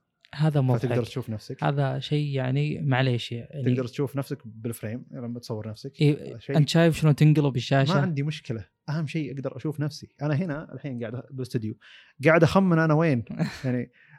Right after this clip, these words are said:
Speaker 2: أنا برا الفريم، شعري طالع برا الفريم، أنا يمين الشاشة ولا يسار الشاشة؟
Speaker 1: في مشكلة غبية.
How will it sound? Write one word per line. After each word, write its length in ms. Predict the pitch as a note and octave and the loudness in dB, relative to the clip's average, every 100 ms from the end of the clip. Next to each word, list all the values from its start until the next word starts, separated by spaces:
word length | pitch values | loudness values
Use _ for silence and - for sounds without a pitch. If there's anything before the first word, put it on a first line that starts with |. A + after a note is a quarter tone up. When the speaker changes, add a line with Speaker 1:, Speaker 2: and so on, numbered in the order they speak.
| _ | _
Speaker 2:
أنا 140 | C3 B2+ | -2 0
برا 280 | C3 C3 | 2 0
الفريم، 400 | A#2 B2 A#2+ A#2 | 0 -2 -2 -2
شعري 340 | A2+ A2+ B2 A#2 | -6 -6 -6 -4
طالع 260 | A#2 A2 | -4 -4
برا 160 | G#2+ A#2 | -4 -4
الفريم، 320 | A#2 A#2 A#2 - | -4 -4 -6 -10
أنا 400 | B2+ B2+ C3+ C3 | -14 -8 -4 -2
يمين 360 | B2 D3+ D3 | 0 0 0
الشاشة 480 | B2+ - A#2+ A2+ A2+ | -2 -4 -6 -6 -8
ولا 180 | A2 A2+ | -8 -8
يسار 240 | G#2+ A#2 | -8 -8
الشاشة؟ 400 | A2+ - A2 - | -8 -10 -10 -4
Speaker 1:
في 140 | - F3 | 2 4
مشكلة 300 | F3+ - C#3+ | 4 2 2
غبية. 540 | C3+ C#3 B2+ A#2 A2+ | 2 2 0 -2 -4